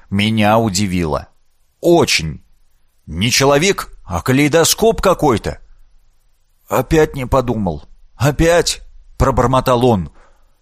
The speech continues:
И с каким-то остервенением сам себе заехал кулаком в лоб. Потом поднял на меня взгляд и заговорил уже совсем другим тоном. «Кирилл,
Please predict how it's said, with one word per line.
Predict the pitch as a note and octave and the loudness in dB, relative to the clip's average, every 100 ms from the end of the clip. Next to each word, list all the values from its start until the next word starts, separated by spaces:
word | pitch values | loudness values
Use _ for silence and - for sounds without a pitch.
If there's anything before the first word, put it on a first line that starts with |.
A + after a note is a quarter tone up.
| - | -6
И | G2 | -4
с | |
каким-то | - C3 E3+ C#3 C3+ | -2 -2 -2 0 0
остервенением | - - - - - A2 A2+ F3 G#3 C3 E2 - _ _ - | 0 -2 -2 0 -2 -2 -2 0 0 0 -2 -6 _ _ -6
сам | - - D#3 F#3+ F3+ | -2 2 2 4 2
себе | - D#3 C#3 E3+ | 2 0 0 0
заехал | C3+ A#2+ G#2+ C3 - C#3 A2+ - _ - | 2 0 2 0 2 0 -2 -8 _ -4
кулаком | B2+ C3 B2 B2 B2 | 0 2 2 0 0
в | G2 | 0
лоб. | G2 F#2 - - - - - - - - - | 0 0 -2 -14 -18 -20 -20 -20 -20 -10 -4
Потом | C3 G#3 F#3 | 0 2 0
поднял | E3+ F#3+ E3 E3 | 0 0 2 0
на | C3+ | 2
меня | B2+ B2+ A2 | 2 0 0
взгляд | - A#2 F3+ G#3 - _ _ _ - | 0 2 2 2 -2 _ _ _ -6
и | F#2+ | -2
заговорил | G#2+ F#2 G#2 B2+ F3+ | 0 0 0 0 0
уже | B2 F#2+ C3 - - - | 0 2 2 0 -8 -6
совсем | - G#2 D3 C3+ | -4 0 0 0
другим | E3 D3+ D3+ | -2 -2 -4
тоном. | F#2 G#2 E2+ C#2+ - - - - _ _ _ _ _ _ | 0 0 0 -6 -12 -20 -20 -20 _ _ _ _ _ _
«Кирилл, | C#3+ F#3 F#3+ D#3+ F#2 D2+ | -2 0 0 0 -2 -6